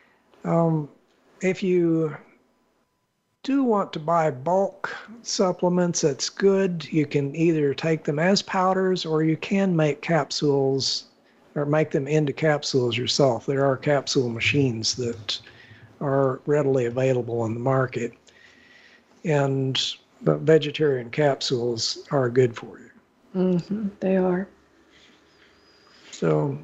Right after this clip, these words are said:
Speaker 1: all right. Uh, we appreciate you visiting the website,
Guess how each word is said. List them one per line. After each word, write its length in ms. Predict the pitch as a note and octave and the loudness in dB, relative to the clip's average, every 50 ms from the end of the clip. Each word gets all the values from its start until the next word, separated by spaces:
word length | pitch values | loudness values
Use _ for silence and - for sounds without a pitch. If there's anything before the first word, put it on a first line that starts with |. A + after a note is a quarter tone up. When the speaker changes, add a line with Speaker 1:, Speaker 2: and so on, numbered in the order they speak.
| - - A#3+ | -10 -6 -2
Speaker 1:
all 100 | B3 C#4 | 0 2
right. 600 | C4 A#3+ C#4 D4+ D4 - - - - - - - - _ _ _ _ _ _ _ _ _ _ _ _ - - - - | 2 2 2 0 -4 -8 -12 -12 -10 -10 -10 -12 -16 _ _ _ _ _ _ _ _ _ _ _ _ -16 -14 -8 -4
Uh, 300 | E3+ D#3 D3+ D3+ D3 C#3+ C3+ - | -2 0 2 2 2 2 0 0
we 80 | - D#3+ | -2 -4
appreciate 720 | D3 - - F#3 F#3 F3+ - - F3 F3+ F3+ F3 - - | -4 -2 0 2 2 2 2 0 0 2 0 0 0 0
you 500 | F3+ D#3+ D#3 D#3 D3+ D3+ D3 C#3 C3 C3 - _ _ _ _ _ - | 0 0 2 2 2 2 0 -2 -4 -10 -14 _ _ _ _ _ -4
visiting 460 | D#3 E3+ F3 D#3+ E3 D#3+ E3 D#3+ D#3 D3+ | -2 0 0 0 0 0 0 0 2 0
the 80 | D3 | 0
website, 680 | D3+ E3+ E3 D#3 D3 - - D#3 D3+ E3 F#3+ A#3 A#3 | 2 2 0 0 0 -2 -2 0 2 2 0 0 -4